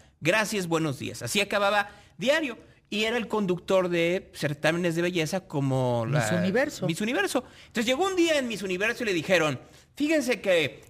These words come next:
Speaker 1: el arcón de la señorita Universo
Speaker 2: <laughs>
Speaker 1: tiene, ¿no? Unas, eh, eh, unas chancletas, mi alegría, este,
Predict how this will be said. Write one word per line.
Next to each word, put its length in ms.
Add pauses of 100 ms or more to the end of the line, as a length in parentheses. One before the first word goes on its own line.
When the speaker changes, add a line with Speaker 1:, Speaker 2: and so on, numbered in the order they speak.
Speaker 1:
el 220
arcón 520
de 100
la 100
señorita 480
Universo 500
Speaker 2:
<laughs> 80
Speaker 1:
tiene, 460 (180)
¿no? 320 (280)
Unas, 420
eh, 260
eh, 160
unas 320
chancletas, 600
mi 100
alegría, 540 (440)
este, 380